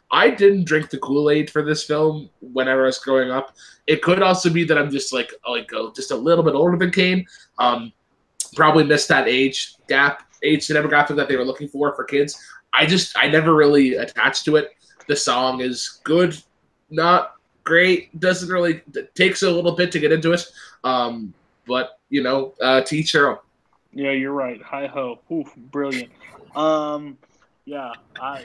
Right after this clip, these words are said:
Speaker 2: the age gap too. What a great cop out that one is. I'm just a young chicken over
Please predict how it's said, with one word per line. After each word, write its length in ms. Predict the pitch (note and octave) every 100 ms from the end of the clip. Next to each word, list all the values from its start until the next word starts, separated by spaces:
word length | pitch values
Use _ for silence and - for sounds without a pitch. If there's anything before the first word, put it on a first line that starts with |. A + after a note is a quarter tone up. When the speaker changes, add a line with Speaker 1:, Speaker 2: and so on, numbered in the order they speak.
| B2+
Speaker 2:
the 120 | C#3+
age 320 | C#3+ D3+ C3+ B2
gap 280 | B2+ A2+
too. 200 | - C#3
What 180 | B2+ C3
a 40 | B2
great 380 | - C3 B2
cop 320 | - C3+ C3 C#3
out 180 | C3
that 140 | C3+ C3
one 240 | A#2+ A2+
is. 200 | A2+ B2+
I'm 220 | B2+ C#3+
just 220 | C3+ B2+ A#2
a 80 | A#2
young 340 | B2+ C#3 D3+
chicken 400 | - F#3 - A#2+
over 200 | A#2+